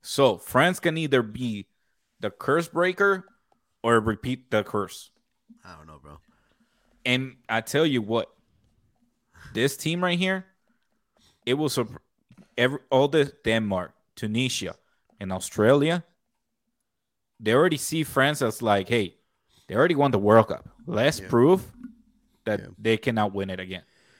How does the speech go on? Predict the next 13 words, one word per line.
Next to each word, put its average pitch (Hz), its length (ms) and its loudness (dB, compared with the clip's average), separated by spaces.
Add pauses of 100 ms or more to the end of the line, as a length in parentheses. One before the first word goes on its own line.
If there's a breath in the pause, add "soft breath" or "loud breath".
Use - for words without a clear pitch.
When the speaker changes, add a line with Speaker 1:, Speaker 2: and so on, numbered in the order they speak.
(200 soft breath)
Speaker 2:
Let's 110 180 -4
Speaker 1:
And - 100 0
they - 20 6
Speaker 2:
just 107 100 0
Speaker 1:
can 156 180 -2
be, 143 200 2
like, 113 400 2
at 107 100 0
the 104 80 -2
bottom 98 320 0
of 95 60 -6
the 92 80 -8
t-, - 140 -16